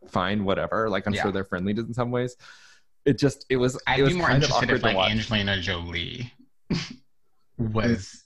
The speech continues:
Speaker 2: in Jennifer Aniston's place. That would be drama. I feel like we all know
Speaker 1: Yeah.
Speaker 2: Jennifer Aniston and him are cool. But anyways, um,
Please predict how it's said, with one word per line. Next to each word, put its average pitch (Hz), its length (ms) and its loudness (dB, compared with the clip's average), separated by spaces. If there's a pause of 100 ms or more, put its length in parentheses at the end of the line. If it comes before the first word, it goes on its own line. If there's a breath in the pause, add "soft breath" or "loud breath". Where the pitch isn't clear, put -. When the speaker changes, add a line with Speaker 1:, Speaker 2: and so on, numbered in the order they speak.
(140)
Speaker 2:
in 123 80 2
Jennifer 101 280 0
Aniston's - 420 -10
place. - 260 -12 (220 loud breath)
That 123 320 0
would 120 100 -4
be 107 120 -4
drama. - 460 -8 (220 loud breath)
I - 100 -2
feel - 140 -2
like 220 260 -2
we 208 120 -2
all 208 140 -2
know 196 100 0
Speaker 1:
Yeah. - 60 -2
Speaker 2:
Jennifer 110 260 -2
Aniston 104 320 -4
and 92 140 -6
him 98 120 -6
are 98 120 -6
cool. - 320 -12
But 123 120 0
anyways, 104 520 0 (640 loud breath)
um, 175 640 -2